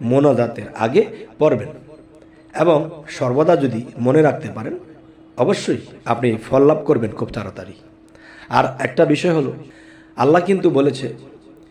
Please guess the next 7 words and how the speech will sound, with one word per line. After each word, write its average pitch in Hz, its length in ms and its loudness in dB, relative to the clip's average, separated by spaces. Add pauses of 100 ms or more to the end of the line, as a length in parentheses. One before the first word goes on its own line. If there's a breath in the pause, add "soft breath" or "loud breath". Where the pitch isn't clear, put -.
(240)
যে 135 160 2
আমার 165 440 4
নামের 151 360 4
দোহাই 131 320 0
যদি 120 240 -6
কেউ 110 260 -8
দেয় 110 200 -10